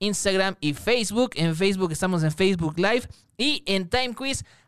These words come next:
arroba Time Quiz, quiz con doble Z. Ahí andamos igual en todas las redes sociales, en Instagram, Facebook, Twitter y la que se deje. Pues es un placer, eh, acompañarlos hoy. Hoy tenemos el,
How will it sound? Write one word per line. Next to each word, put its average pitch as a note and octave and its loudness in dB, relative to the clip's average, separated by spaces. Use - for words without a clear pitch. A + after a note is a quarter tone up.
arroba G#3 2
Time F#3+ 2
Quiz, A#3+ 0
quiz G3 0
con D#3+ 2
doble E3 2
Z. G3+ 2
Ahí D3+ 4
andamos F3 2
igual E3+ 4
en D#3+ 0
todas F3 2
las D3 4
redes E3 0
sociales, A#3+ 6
en G3 4
Instagram, G#3+ 4
Facebook, G#3+ 2
Twitter A#3+ 2
y D3 2
la D3+ 4
que D#3 -2
se D#3 4
deje. E3 2
Pues F#3 2
es D4+ 2
un D4 -2
placer, A#3 2
eh, D#3+ 0
acompañarlos E3+ 2
hoy. A3+ 6
Hoy G#3+ 4
tenemos A#3 2
el, D3 2